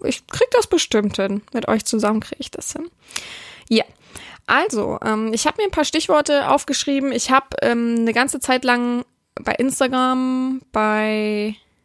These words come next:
meiner eigenen Seite, bei Snapchat ganz viel gefragt, was ihr denn denkt, was wichtige Attribute wären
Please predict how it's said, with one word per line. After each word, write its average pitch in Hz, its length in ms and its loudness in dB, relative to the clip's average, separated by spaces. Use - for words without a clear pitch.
meiner 220 300 -2
eigenen 277 500 0
Seite, 269 640 4
bei 226 160 0
Snapchat 240 800 0
ganz 254 240 0
viel 277 120 2
gefragt, 247 580 0
was 233 180 0
ihr 254 140 0
denn 247 160 2
denkt, 233 240 0
was 226 160 0
wichtige 254 320 2
Attribute 240 560 0
wären 262 340 2